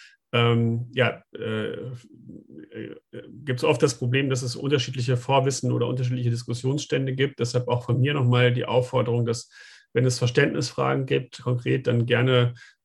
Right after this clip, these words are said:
ähm, auch im Chat zwischendurch das Fragen, äh, dann versuche ich dazu noch was zu sagen, also was Begrifflichkeiten angeht oder vielleicht theoretische Hintergründe oder so.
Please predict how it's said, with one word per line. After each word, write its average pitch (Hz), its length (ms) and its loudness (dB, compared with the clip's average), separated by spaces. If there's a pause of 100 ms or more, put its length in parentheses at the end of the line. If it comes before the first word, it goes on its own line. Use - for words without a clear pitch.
ähm, 117 460 2
auch 117 400 0
im 117 100 0
Chat 127 320 2
zwischendurch 143 1000 -4
das 123 180 -4
Fragen, 135 600 0
äh, - 160 -4
dann 120 140 0
versuche 123 340 2
ich 123 140 0
dazu 123 240 0
noch 117 120 0
was 120 140 -2
zu - 100 -6
sagen, 120 280 2
also 117 260 -2
was 127 220 -4
Begrifflichkeiten 123 720 -2
angeht 120 360 2
oder 107 320 -4
vielleicht - 280 -6
theoretische 117 480 0
Hintergründe 127 560 0
oder 120 180 4
so. 120 340 0